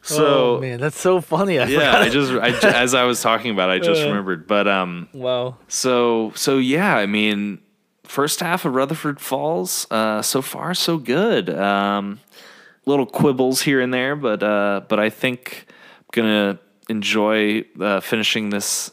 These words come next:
Speaker 1: this new season out. I do like that they dropped
Speaker 2: Yeah.
Speaker 1: all the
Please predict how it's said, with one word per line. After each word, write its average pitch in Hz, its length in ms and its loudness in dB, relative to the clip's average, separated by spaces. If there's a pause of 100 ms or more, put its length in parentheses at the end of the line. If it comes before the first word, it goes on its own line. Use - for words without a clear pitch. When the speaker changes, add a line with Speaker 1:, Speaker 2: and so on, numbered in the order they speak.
(100)
Speaker 1:
this 101 300 -8
new 101 540 -4
season 107 380 -4
out. 113 220 0
I 90 80 0
do 117 200 0
like 117 240 2
that 104 120 -4
they 101 140 0
dropped 101 380 0
Speaker 2:
Yeah. 104 40 2
Speaker 1:
all 98 120 2
the 98 220 -4